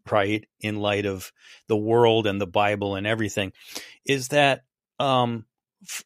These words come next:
in a, in large measure, it seems the way that God set up the world is,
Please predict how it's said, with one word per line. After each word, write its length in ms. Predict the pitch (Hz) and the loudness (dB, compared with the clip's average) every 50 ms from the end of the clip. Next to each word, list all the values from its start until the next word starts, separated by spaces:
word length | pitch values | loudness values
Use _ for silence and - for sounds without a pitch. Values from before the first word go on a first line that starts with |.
| _ _ - | _ _ -4
in 160 | 170 165 151 | -2 0 2
a, 120 | 143 135 - - | 2 0 0 0
in 180 | 151 139 135 | 0 2 2
large 400 | 127 123 131 147 190 226 226 - | 4 4 4 4 4 2 0 -2
measure, 480 | 160 151 156 190 190 131 117 104 101 - | -2 0 0 0 0 0 -2 -2 -2 -4
it 160 | - 131 117 - | -4 -6 -6 -6
seems 440 | - - - 135 143 160 143 - | -4 -4 -2 -2 -4 -4 -6 -6
the 100 | - - | -6 -6
way 320 | 120 107 104 107 117 131 151 | -4 -2 -2 0 0 -2 -2
that 220 | 160 170 160 - | -4 -4 -4 -2
God 320 | - 117 120 135 151 143 - | 0 2 2 2 0 0 -2
set 280 | - - 135 131 127 | -2 0 2 2 0
up 160 | 139 147 - | 0 -2 -4
the 100 | - 120 | -6 -6
world 440 | 113 113 120 135 156 160 131 107 98 | -4 -2 0 2 4 4 4 4 2
is, 380 | 107 95 92 95 95 92 - | 0 -2 -2 -2 -4 -6 -8